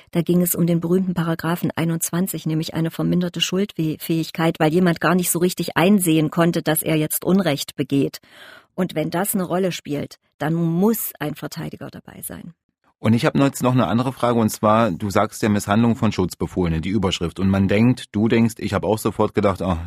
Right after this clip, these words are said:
Speaker 2: Kinder, äh, wie traurig ist denn diese Welt? Aber in dem Fall, äh, ging's ja um eine erwachsene Frau.
Speaker 1: Ja.
Speaker 2: Und da habe ich mich jetzt gerade gefragt,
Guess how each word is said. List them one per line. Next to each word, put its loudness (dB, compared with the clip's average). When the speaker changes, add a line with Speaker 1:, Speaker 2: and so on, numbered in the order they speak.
Speaker 2:
Kinder, 4
äh, -4
wie 2
traurig 2
ist -4
denn 4
diese 0
Welt? 4
Aber 0
in 2
dem 2
Fall, -2
äh, 2
ging's 2
ja 4
um 2
eine 2
erwachsene 0
Frau. -2
Speaker 1:
Ja. -2
Speaker 2:
Und 4
da 2
habe -2
ich -6
mich 0
jetzt -2
gerade 4
gefragt, 0